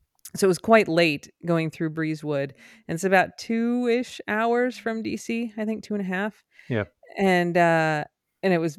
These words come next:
Speaker 1: very dark, and it was late, and I came, you know, I had stopped and, like, filled up the car, and then you have to go, before y-, you get right back on the interstate, you have to go on this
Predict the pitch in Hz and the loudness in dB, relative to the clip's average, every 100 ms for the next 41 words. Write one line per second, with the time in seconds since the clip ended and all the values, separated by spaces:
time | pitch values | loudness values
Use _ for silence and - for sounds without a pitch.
0 | - 165 185 202 180 160 147 - 165 160 | -6 2 4 4 4 2 2 -2 -6 -4
1 | 160 143 147 143 147 156 143 147 - - | -4 -2 0 0 -2 -6 -6 -8 -12 -8
2 | 170 165 - 165 147 147 - 185 175 175 | -6 -6 -6 -4 -2 -4 -4 0 2 0
3 | - 160 156 - 165 160 156 - - 156 | -4 -8 -8 -4 -2 -2 -4 -8 -4 -2
4 | 147 151 - 156 147 147 143 147 147 - | 0 -2 -4 -8 -8 -6 -6 -6 -10 -12
5 | 175 190 240 269 220 180 196 196 190 180 | -4 2 2 2 -2 2 4 6 4 0
6 | 175 - 233 233 - _ _ _ _ _ | -4 0 0 0 -6 _ _ _ _ _
7 | 185 180 185 - 175 185 185 175 175 175 | -4 0 -2 -2 2 2 4 0 0 -2
8 | 165 185 202 - 170 160 175 170 - 156 | 0 0 0 0 -2 0 0 0 -2 0
9 | 175 170 160 160 156 | 2 2 0 -2 -6